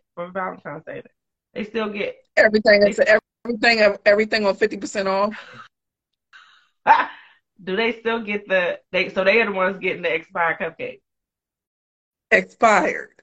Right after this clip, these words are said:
Speaker 2: Expired. What's that? Um, what's it? A pro-, Progressive commercial?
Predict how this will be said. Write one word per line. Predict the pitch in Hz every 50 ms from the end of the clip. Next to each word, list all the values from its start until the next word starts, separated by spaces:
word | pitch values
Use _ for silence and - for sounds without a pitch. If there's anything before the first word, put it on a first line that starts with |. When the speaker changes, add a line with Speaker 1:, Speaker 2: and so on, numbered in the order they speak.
| _ -
Speaker 2:
Expired. | - 240 214 214 - - - - - 220 196 190 180 143 135 - -
What's | 202 226 220
that? | - 247 220 208 -
Um, | 202 208 202 196 190 190 185 180 185 220 214 - _ _ - - - - - _ _ _ _ _ _ _ _ _ _ _ _ _ _
what's | - 277 262 269 269
it? | 226 196 185 - _ _ _ _ _ _ _ _ _ _ _ -
A | -
pro-, | - - 233 233 214 180
Progressive | - - - 202 185 190 226 269 320 - - 285
commercial? | - - 320 311 302 302 302 - - 311 311 339